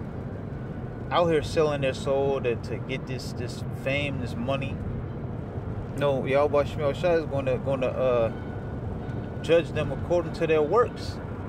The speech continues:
you know. And it's not gonna be a, a, a beautiful thing, you know, 'cause it's like I said, if they, if they, uh, continue to live, you know, and they take this chip,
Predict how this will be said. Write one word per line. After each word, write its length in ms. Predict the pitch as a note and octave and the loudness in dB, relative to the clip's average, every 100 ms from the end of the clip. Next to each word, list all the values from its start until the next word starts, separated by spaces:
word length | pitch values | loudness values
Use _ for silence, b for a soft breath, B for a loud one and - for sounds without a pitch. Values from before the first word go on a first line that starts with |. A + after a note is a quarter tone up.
| - | -8
you 60 | B2+ | -6
know. 260 | C3 D#3 F#3+ - - - - - - - - - - - - - - - - - - | 0 0 0 -4 -8 -8 -8 -8 -8 -8 -8 -8 -8 -8 -8 -8 -8 -8 -6 -6 -2
And 120 | C3+ | -2
it's 140 | C#3 | 0
not 240 | C#3 F3+ D#3 | 0 2 2
gonna 180 | D3+ C#3+ | 0 0
be 180 | D3 | 2
a, 100 | C#3 | 4
a, 580 | A#2 B2+ B2+ A#2 B2+ B2+ | 4 4 6 4 4 4
a 40 | A2 | 4
beautiful 460 | C3 D#3 D3+ C#3 | 2 0 0 -4
thing, 340 | - F#3+ G#3 G#2+ - - - - - - - - - - - - - - | 0 0 0 -2 -6 -6 -6 -8 -8 -8 -8 -8 -8 -8 -8 -6 -6 -4
you 60 | C3 | 2
know, 140 | B2+ | 2
'cause 180 | - A#2+ | 2 -2
it's 260 | A#2 B2 A#2+ | -2 0 2
like 180 | B2+ | 2
I 20 | B2+ | 2
said, 300 | - D#3 C3 | 2 2 2
if 60 | |
they, 240 | D3 D3 - - - | 2 2 0 -6 -6
if 80 | C3+ | 0
they, 200 | C3+ C3+ | 2 4
uh, 440 | C3 B2+ A#2+ A2 G#2 - | 6 6 6 4 2 -4
continue 360 | - - D#3+ | -6 -2 0
to 100 | D3 | 0
live, 340 | C3+ E3 G3+ F3+ | 2 4 4 2
you 80 | - | -2
know, 200 | C#3 D3+ | 0 0
and 80 | C#3 | 0
they 120 | C#3 | -2
take 340 | - D#3+ D3+ - | -2 -2 -2 -2
this 180 | D3 - | -4 -4
chip, 320 | - A3 | 4 4